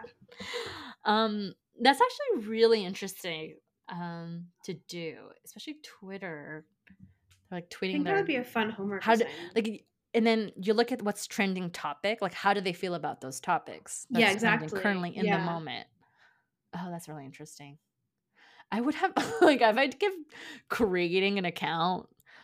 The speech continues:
Speaker 1: um, to do that and a different Gmail <laughs> or, like, different
Speaker 2: <laughs>
Speaker 1: emails to do it. Oh my God. Yeah, what's, what would their email address would be,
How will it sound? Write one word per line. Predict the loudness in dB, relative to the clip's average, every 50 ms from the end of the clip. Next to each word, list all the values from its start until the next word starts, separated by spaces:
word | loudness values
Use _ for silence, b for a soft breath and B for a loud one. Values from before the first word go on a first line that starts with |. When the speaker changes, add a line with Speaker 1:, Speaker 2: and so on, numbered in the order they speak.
| B B B B B
Speaker 1:
um, | 2 4 6 6 6 4 2 -2
to | -6 -10
do | -8 -6 -4 -2 -2 0
that | 4 4 6 6 4 2 0 _ 0
and | 2 2
a | 2
different | 2 0 -2 -4 -4 -2 -2 -2 -2 -4 -6 -10 _ _ -20 _ _ _ _ _ _ _ -14
Gmail | -10 -8 -6 -6 -4 -2 0 0 0 0 -2 0
<laughs> | 2
or, | 4 4
like, | 4 4 4 0 -4
different | -2 0 0 2 6 8
Speaker 2:
<laughs> |
Speaker 1:
emails | 8 8 8 8 6 8 10 10 8 8 8 4 0 0
to | -2
do | -2 -2 -6 -6 -6 -6 -6 -8 B B B B B B -2
it. | 8 10 10 10 B B -2 B B B B -18 -18 B B _ -12
Oh | -10 -10
my | -8 -8 -8
God. | -8 -8 -8 -10 -6 2
Yeah, | 6 8 8
what's, | 8 8 6 6
what | 6 6 6
would | 6 4
their | 2 2 2
email | 2 2 4 4 4 4 4 2 2 0 -4 -2 0
address | 0 0 0 -2 -4 -6 -6
would | -6 -6 -6
be, | -6 -8 -10